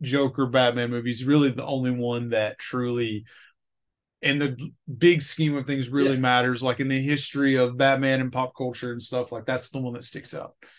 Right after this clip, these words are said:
Speaker 2: Yeah. Batman.
Speaker 1: Uh, so she's a bad girl, putting on her leather jacket, going out in the middle of the night, sneaking out the window to go race a motorcycle.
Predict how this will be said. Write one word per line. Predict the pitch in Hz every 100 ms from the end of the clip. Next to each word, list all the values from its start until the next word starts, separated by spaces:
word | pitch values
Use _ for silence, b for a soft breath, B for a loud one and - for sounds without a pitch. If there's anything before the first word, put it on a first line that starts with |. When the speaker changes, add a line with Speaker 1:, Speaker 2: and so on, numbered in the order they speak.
| b b
Speaker 2:
Yeah. | 165 160 - _ _ _ _ _ _ _
Batman. | 123 143 107 87 _ _ _ _ _ _ _ _ _ _ _ _ _ _ _ _ _ _ _ _ _ _ _ _ _ _ _ _ _ _ _ _ _ -
Speaker 1:
Uh, | 113 110
so | 110
she's | - 170 151
a |
bad | 139 135 131 127
girl, | 127 123 123 120 120
putting | - 156
on | 147 139
her | 135
leather | 135 127
jacket, | 117 135 131 123 131 127 - -
going | 143 135
out | 135 127 127 -
in |
the | 139
middle | 139 131
of |
the | 131
night, | 131 127 127 123 - _ _ _ _ _ _ _ _ _ _
sneaking | - - 165 147 156
out | 143
the | 147
window | 139 139 139 131
to | 131
go | 131
race | 123 123 117
a |
motorcycle. | 127 123 120 107 120 113 123 113